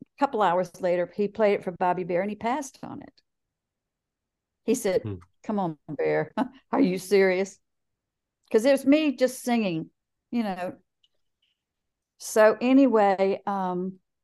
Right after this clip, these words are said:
Speaker 1: he told me that and I went, "Okay."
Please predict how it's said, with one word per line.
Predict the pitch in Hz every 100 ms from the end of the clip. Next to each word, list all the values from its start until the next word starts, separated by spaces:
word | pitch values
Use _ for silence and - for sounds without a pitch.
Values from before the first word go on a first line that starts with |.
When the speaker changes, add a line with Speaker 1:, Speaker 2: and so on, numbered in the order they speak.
| _
Speaker 1:
he | - 233
told | 233 240 247 240
me | 220
that | 202 190 196 -
and | 196
I | 196 196 208
went, | 214 - -
"Okay." | 554 427 403